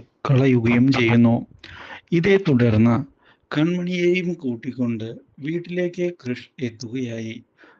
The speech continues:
അപ്രതീക്ഷിതമായ ഈ സംഭവം വീട്ടിലുള്ള എല്ലാവരെയും ഞെട്ടിച്ചു കളയുന്നു. ഇത് കാണുന്ന ആൻറ്റിയമ്മ എന്താണ് പറയേണ്ടത് എന്നറിയാതെ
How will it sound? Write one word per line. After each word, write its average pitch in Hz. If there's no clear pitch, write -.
അപ്രതീക്ഷിതമായ 113
ഈ 156
സംഭവം 113
വീട്ടിലുള്ള 165
എല്ലാവരെയും 117
ഞെട്ടിച്ചു 123
കളയുന്നു. 113
ഇത് 147
കാണുന്ന 170
ആൻറ്റിയമ്മ 110
എന്താണ് 175
പറയേണ്ടത് 117
എന്നറിയാതെ 156